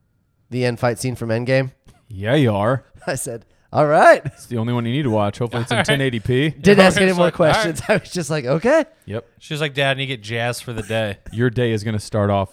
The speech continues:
Speaker 2: just right.
Speaker 1: And then the music
Speaker 3: Right.
Speaker 1: hits, and you can hear it in the background. You're like, "Okay, I know exactly where you are."
Speaker 3: <laughs> On your left.
Speaker 1: Yes.
Speaker 2: Hear the, hear the Thor scream, and you're just like, "Yes,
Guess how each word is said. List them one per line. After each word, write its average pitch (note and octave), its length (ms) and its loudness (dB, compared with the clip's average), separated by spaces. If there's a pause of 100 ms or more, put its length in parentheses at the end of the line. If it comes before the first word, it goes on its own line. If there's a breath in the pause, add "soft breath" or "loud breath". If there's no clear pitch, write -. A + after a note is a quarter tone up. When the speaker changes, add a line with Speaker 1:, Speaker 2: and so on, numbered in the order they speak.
(160)
Speaker 2:
just G2 480 0
right. F#2+ 380 -6
Speaker 1:
And D3+ 80 0
then G3+ 120 2
the F#3+ 60 0
music D3 260 2
Speaker 3:
Right. C#3+ 120 -4
Speaker 1:
hits, C#3 240 -4
and C3+ 100 -10
you C#3 60 -8
can C3 140 -8
hear C3 100 -4
it C3+ 40 -4
in B2 60 -10
the B2 60 -8
background. A#2 440 -4
You're B2+ 100 -2
like, A#2+ 140 -10 (100)
"Okay, A2+ 280 -8
I G#2 120 -4
know C#3 100 -4
exactly A#2+ 580 -8
where A#2 140 -8
you A#2 200 -6
are." G2 260 -6 (120)
Speaker 3:
<laughs> C#3+ 120 -6
On F3 100 -8
your C#3+ 120 -8
left. G2 380 -16
Speaker 1:
Yes. D#3+ 380 -6
Speaker 2:
Hear D3 140 4
the, B2 100 0
hear - 320 -6
the A#2 80 0
Thor A2 260 -6
scream, A2 320 -8
and G2+ 120 -6
you're G#2 80 -6
just G2 120 -12
like, F#2 160 -12
"Yes, G2+ 460 -4